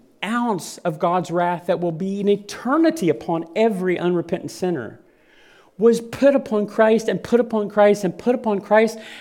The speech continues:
and Christ was, was just taking it. And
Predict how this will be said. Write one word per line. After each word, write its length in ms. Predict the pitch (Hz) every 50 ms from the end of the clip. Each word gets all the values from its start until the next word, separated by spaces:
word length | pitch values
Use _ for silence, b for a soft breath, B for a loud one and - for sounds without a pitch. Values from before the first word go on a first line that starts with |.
| B B
and 100 | 185 180
Christ 460 | - - - 220 220 226 208 220 -
was, 300 | 208 226 226 220 220 226 b b b b b b b b b b b b -
was 240 | 247 254 233 190
just 300 | 202 247 - - - _
taking 540 | - - - - 240 294 285 - 220 170 131
it. 360 | 107 104 - _ - - - _ _ _ _ _ _ b b b b b b b b _
And 240 | 160 165 165 160